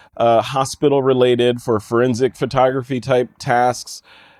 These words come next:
portraiture, aircraft, air to air, all that stuff. So we did, my, my group did all of that, those things at the base level. Then you move up to the photojournalist level,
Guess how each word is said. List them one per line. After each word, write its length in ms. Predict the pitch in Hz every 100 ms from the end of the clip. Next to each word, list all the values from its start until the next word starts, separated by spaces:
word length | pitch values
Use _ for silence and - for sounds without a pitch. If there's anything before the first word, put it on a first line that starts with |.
| _
portraiture, 1040 | - 165 156 160 131 - 143 139 135 135 -
aircraft, 720 | 156 151 - 147 139 135 135 -
air 160 | 147
to 100 | 147
air, 260 | 113 135 131
all 220 | - 127
that 160 | 127 120
stuff. 280 | - 87 -
So 160 | 143
we 140 | 127 151
did, 340 | 160 151 139 - _ _ -
my, 360 | 127 151 170 -
my 280 | 143 143 151
group 320 | 135 135 120
did 180 | 131 131
all 320 | 127 127 131
of 100 | 117
that, 200 | 113 113 123
those 320 | 123 123 127
things 320 | 139 143 143
at 260 | 131 113 107
the 100 | 117
base 340 | 101 120 120
level. 480 | 139 135 151 156 - _ 151
Then 160 | 190
you 60 | 240
move 200 | 208 160
up 120 | 151
to 120 | -
the 100 | 143
photojournalist 800 | 120 - 131 117 131 147 135 113 113
level, 520 | 107 95 98 98